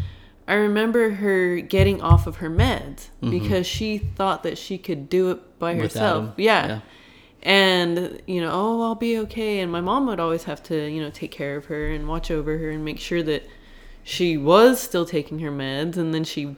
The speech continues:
Speaker 1: s-, stopped taking her meds. And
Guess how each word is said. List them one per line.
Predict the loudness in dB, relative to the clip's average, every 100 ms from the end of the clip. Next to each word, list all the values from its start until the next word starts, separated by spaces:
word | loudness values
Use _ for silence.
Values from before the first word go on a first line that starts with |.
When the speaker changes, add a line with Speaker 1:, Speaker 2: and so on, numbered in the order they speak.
| -12
Speaker 1:
s-, | -12 -12 -14 -18 -20 -20 _ _ -20
stopped | 0 10 10 10 4
taking | 0 0
her | -2 -2
meds. | -2 -2 -6 -12 -20 -20 -20 -20 -4
And | 2 4 4 2 0 -2